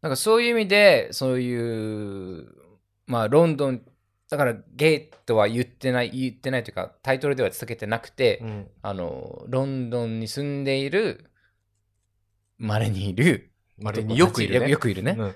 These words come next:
Speaker 1: 本当はよく、あ、この話もしてないね。あの、タイトルの秘話みたいな。
Speaker 2: あー、やろうよ。せっかくだから
Speaker 1: でも一、これ、
Speaker 2: ここで。
Speaker 1: この話を聞いてる人、初めて聞く人ばっかりだと思うけど、
Speaker 2: うん。
Speaker 1: まあ、あの、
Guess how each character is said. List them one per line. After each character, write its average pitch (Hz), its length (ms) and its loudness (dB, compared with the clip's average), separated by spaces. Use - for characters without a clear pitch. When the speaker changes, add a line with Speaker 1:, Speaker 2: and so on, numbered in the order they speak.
Speaker 1:
本 151 180 -2
当 175 120 0
は 175 80 8
よ 190 100 4
く、 - 160 -2
あ、 117 120 0
こ 156 120 -2
の 214 100 0
話 285 280 -2
も 180 80 -2
し - 100 -10
て 170 80 -8
な 254 120 -2
い 165 80 -4
ね。 90 280 -8
あ 110 120 -10
の、 101 80 -8
タ 156 180 -4
イ 156 100 -4
ト 120 140 -2
ル 98 100 -4
の 85 320 -12
秘 120 140 -8
話 92 140 -4
み 82 100 -14
た - 100 -14
い 65 80 -16
な。 - 100 -18
Speaker 2:
あ 277 320 12
ー、 226 40 10
や 214 120 10
ろ 285 160 10
う - 20 10
よ。 117 340 4
せ 160 120 -6
っ - 20 0
か 147 80 2
く 139 100 4
だ - 20 -2
か 151 40 2
ら 131 60 2
Speaker 1:
で 120 80 -2
も 156 40 -2
一、 - 20 -2
こ 220 80 10
れ、 196 80 4
Speaker 2:
こ 143 60 2
こ 117 40 -2
で。 110 100 -2
Speaker 1:
こ - 160 6
の 254 80 2
話 262 340 2
を 180 60 -2
聞 185 140 -6
い 190 60 -8
て 214 100 -2
る 208 120 0
人、 196 180 -4
初 175 220 2
め 196 80 -6
て 135 80 -12
聞 - 100 -14
く - 40 -12
人 - 140 -12
ば 123 80 4
っ 127 40 -2
か 139 80 -8
り - 60 -6
だ 160 60 4
と 147 60 -2
思 123 100 -4
う - 20 -8
け 120 80 -2
ど、 113 180 0
Speaker 2:
う 151 60 2
ん。 - 20 -4
Speaker 1:
ま 202 80 8
あ、 - 180 4
あ 139 140 2
の、 113 440 -2